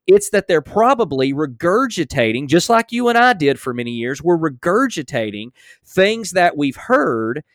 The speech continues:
that sound good. And let's be honest, the average person in the pew is not gonna come up to me and challenge me on Greek and Hebrew. Uh, and so when I made this argument saying, "Well, the tunic in the Hebrew was from the shoulder to the knee," how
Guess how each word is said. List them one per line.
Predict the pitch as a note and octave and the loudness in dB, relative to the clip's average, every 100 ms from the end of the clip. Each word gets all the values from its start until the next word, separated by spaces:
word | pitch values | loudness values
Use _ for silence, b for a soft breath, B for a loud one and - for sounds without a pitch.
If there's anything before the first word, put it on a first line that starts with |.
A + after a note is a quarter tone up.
| _ _ - | _ _ 2
that | E3+ F3 | 4 4
sound | - - A3+ D4+ C4+ | 2 2 2 2 -2
good. | D#3+ D3+ | 4 4
And | G3 | 6
let's | B3 B3+ | 2 0
be | - A3 | 0 2
honest, | B3+ F#3+ C#3 | 2 2 2
the | E3+ | 2
average | F#3 B3 A3 - | 4 2 0 -2
person | G#3+ G3+ G#3 | -2 -2 -4
in | F3 | -6
the | |
pew | C#3 - G#3 | -8 -6 -4
is | D#3+ | 0
not | E3+ | 0
gonna | E3 D3+ | 0 -2
come | E3 D#3+ | -2 0
up | D#3+ - | -2 -2
to | C3+ | -6
me | C3 | -4
and | A#2+ | -4
challenge | - C#3+ D3+ E3 A#2+ | -4 0 0 -2 -4
me | A#2 | -6
on | A2+ A2+ | -6 -4
Greek | A#2+ A#2+ | -6 -6
and | A2+ | -8
Hebrew. | D#3+ G#3 G2 - _ b b b b - | -8 -8 -14 -20 _ b b b b 0
Uh, | D#3 D#3 C#3+ - _ | 4 6 6 2 _
and | F3 F#3 | 2 2
so | - G3+ F3+ | 2 6 6
when | E3+ F#3 | 6 6
I | G#3 | 6
made | G#3 G#3 F#3 | 6 4 4
this | F3 F3 | 2 4
argument | G#3+ B3 D#3 D3+ | 4 4 0 -2
saying, | - E3 D#3 D3+ | 2 2 2 2
"Well, | C#3+ | 2
the | B2 | 0
tunic | - G#3+ A#3 A3 - | 0 2 4 4 2
in | E3 | -2
the | F3+ | 2
Hebrew | D#3+ G#3 D#3 C3+ D3 | 2 2 2 4 4
was | C#3 - | 2 -2
from | C#3+ | -4
the | C3+ | -2
shoulder | - F3+ F#3 F3 | 4 4 6 2
to | F#3 | 0
the | D#3 | 0
knee," | D#3+ D3 | 0 -2
how | E3+ | -4